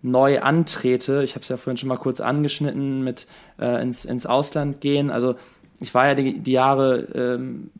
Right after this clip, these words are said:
viel unterwegs und dann kam diese ganze Corona-Situation und dann seitdem war ich in Deutschland und irgendwie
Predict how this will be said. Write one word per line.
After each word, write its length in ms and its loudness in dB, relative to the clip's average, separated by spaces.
viel 380 6
unterwegs 720 4
und 140 0
dann 140 0
kam 260 2
diese 140 0
ganze 200 -2
Corona-Situation 800 -2
und 120 -2
dann 260 -4
seitdem 320 0
war 140 4
ich 80 -4
in 80 -4
Deutschland 440 2
und 140 -4
irgendwie 340 -2